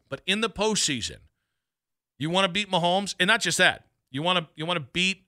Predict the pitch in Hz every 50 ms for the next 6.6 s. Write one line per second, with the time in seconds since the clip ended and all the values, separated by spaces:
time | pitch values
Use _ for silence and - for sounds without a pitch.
0 | _ - 151 151 147 147 147 143 139 143 139 - 127 117 - 190 220 185 135 -
1 | - - _ _ _ _ _ _ _ _ _ _ _ _ - 147 185 - - 240
2 | 214 202 190 185 180 170 175 180 185 175 170 165 156 - 196 208 - - 160 151
3 | 143 143 143 143 127 - - 165 156 143 165 180 170 - 123 98 78 58 - -
4 | _ _ _ _ _ - 147 139 120 151 170 185 185 190 175 - - - 160 151
5 | - - - 226 208 - - 175 139 127 127 131 135 135 135 123 - 120 110 156
6 | 170 185 190 160 151 180 175 170 170 170 175